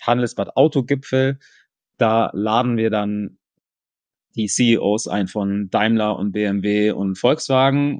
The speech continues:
und da kommen vielleicht tausendfünfhundert, zweitausend, äh, Menschen hin und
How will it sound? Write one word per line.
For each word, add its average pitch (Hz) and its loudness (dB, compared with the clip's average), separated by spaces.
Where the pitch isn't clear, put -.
und 104 -4
da 107 2
kommen 117 0
vielleicht 107 0
tausendfünfhundert, 110 0
zweitausend, 104 -2
äh, 92 -2
Menschen 139 0
hin 135 0
und 110 -2